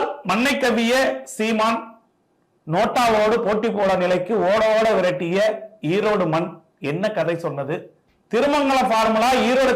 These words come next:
கிழக்கு ஃபார்முலா என வடிவமைத்த திமுக புதிய ஃபார்முலாவை, ஆர்ப்பாட்டமில்லாத இடைத்தேர்தலை நடத்தி சாதித்து காட்டியிருக்கிறது. திமுகவுக்கு திராவிட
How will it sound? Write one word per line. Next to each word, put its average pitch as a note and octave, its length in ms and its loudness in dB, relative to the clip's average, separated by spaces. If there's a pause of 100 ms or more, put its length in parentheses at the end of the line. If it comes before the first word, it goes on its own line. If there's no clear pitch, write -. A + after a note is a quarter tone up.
கிழக்கு A#3 260 0
ஃபார்முலா G#3 400 2 (120)
என G3 100 0 (520)
வடிவமைத்த G#3+ 640 0 (600)
திமுக C#4 400 0 (760)
புதிய A#3+ 320 2 (160)
ஃபார்முலாவை, A3 600 2 (500)
ஆர்ப்பாட்டமில்லாத B3+ 840 2 (100)
இடைத்தேர்தலை G#3+ 600 0 (420)
நடத்தி A3+ 440 0
சாதித்து G#3+ 480 0
காட்டியிருக்கிறது. E3 760 -2 (1500)
திமுகவுக்கு B3+ 760 0 (920)
திராவிட B3+ 340 2